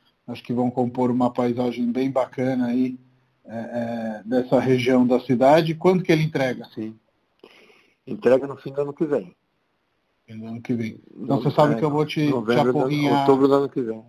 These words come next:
Speaker 1: em breve, pra gente dar um, um
Speaker 2: Opa!
Speaker 1: rolê aí.
Speaker 2: <laughs> Você, você é nosso convidado, sai de casa já.
Speaker 1: Obrigado, Stefan.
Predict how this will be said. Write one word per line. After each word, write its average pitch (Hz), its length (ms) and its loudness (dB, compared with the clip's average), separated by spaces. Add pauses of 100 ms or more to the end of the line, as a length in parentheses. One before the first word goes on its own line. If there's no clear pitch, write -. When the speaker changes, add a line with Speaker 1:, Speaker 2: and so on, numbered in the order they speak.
(580)
Speaker 1:
em 143 180 -6
breve, 139 420 -4
pra 135 180 -10
gente 135 280 -12
dar 131 160 -4
um, 127 140 -6
um 143 260 6
Speaker 2:
Opa! 139 180 4
Speaker 1:
rolê 131 260 -2
aí. 370 300 -4 (260)
Speaker 2:
<laughs> - 1500 0
Você, 147 560 0 (400)
você 117 220 -6
é 175 140 2
nosso 170 180 -6
convidado, 131 680 -2
sai 131 140 -6
de - 80 -20
casa 95 340 -8
já. 90 200 -20 (1120)
Speaker 1:
Obrigado, 165 420 4
Stefan. 151 480 -6